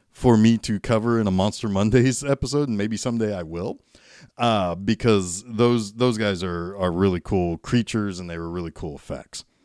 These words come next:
Um, the two, the two real stars of this movie, though,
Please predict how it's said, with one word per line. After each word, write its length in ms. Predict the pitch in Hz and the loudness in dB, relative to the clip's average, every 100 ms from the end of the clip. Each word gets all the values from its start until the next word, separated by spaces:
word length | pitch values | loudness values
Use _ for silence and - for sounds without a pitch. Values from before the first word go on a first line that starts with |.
| _ _ - _ - | _ _ -20 _ -4
Um, 580 | 139 131 107 101 127 - _ _ _ _ _ _ _ | 0 0 0 0 0 -4 _ _ _ _ _ _ _
the 220 | 151 147 143 _ | -4 -2 -2 _
two, 600 | - 233 254 226 214 175 - _ _ _ _ _ _ _ _ _ | 2 4 4 2 0 -2 -6 _ _ _ _ _ _ _ _ _
the 160 | 139 127 | -2 0
two 320 | - 208 190 | 4 4 4
real 480 | 120 104 131 127 101 | 4 4 6 4 4
stars 580 | - 110 95 87 78 76 | 0 0 0 0 -4 -6
of 180 | 98 87 | -6 -2
this 220 | 90 - | -2 0
movie, 300 | 95 82 82 | 2 2 -2
though, 360 | 80 76 76 | -6 -8 -10